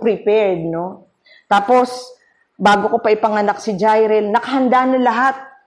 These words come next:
Ang grabe yung pagpapala ng Diyos.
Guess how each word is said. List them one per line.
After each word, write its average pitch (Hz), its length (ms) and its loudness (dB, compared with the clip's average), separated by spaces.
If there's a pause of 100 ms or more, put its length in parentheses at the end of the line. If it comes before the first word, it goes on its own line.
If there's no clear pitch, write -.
(520)
Ang 220 160 0
grabe 277 400 2
yung 285 420 -2
pagpapala 269 600 0
ng 262 240 -2
Diyos. 277 240 0